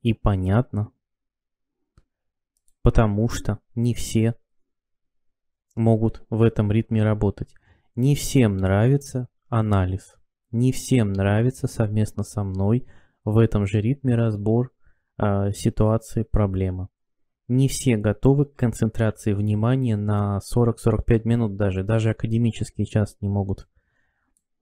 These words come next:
с-, концентрироваться. Все хотят простых пятидесятиминутных роликов. За десятиминутный ролик ничего не,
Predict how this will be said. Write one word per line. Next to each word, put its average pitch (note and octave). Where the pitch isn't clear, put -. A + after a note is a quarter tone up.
с-, -
концентрироваться. G#2+
Все -
хотят C3
простых -
пятидесятиминутных A#2
роликов. G#2
За A2+
десятиминутный A#2
ролик B2+
ничего A#2+
не, G#2